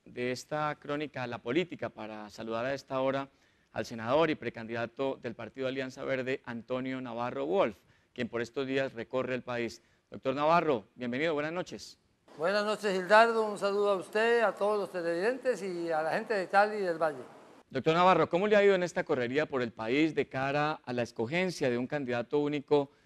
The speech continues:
Speaker 1: del Partido Alianza Verde a la presidencia?
Speaker 2: Bueno, esto es como la Vuelta a España. Este es un premio de montaña de primera categoría. Entre Claudia López y Antonio Navarro,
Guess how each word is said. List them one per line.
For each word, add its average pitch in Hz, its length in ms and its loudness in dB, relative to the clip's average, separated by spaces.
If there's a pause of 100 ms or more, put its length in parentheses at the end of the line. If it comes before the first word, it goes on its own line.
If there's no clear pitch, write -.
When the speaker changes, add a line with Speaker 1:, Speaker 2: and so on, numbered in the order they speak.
(160)
Speaker 1:
del 123 160 -2
Partido 135 380 -2
Alianza 143 420 -2
Verde 139 420 0
a 123 80 -6
la 117 100 -4
presidencia? 123 680 -4 (720)
Speaker 2:
Bueno, 254 220 2
esto 247 140 0
es 254 60 0
como 226 360 4
la 175 340 6
Vuelta 214 380 2
a - 20 4
España. 208 560 6
Este 175 160 -2
es 202 80 -2
un 233 140 -4
premio 240 320 2
de 226 40 2
montaña 202 520 2
de 208 60 4
primera 196 460 0
categoría. 160 840 2 (640)
Entre 165 640 0 (260)
Claudia 233 360 8
López 240 340 8
y 180 40 0
Antonio 214 420 -2
Navarro, 196 520 6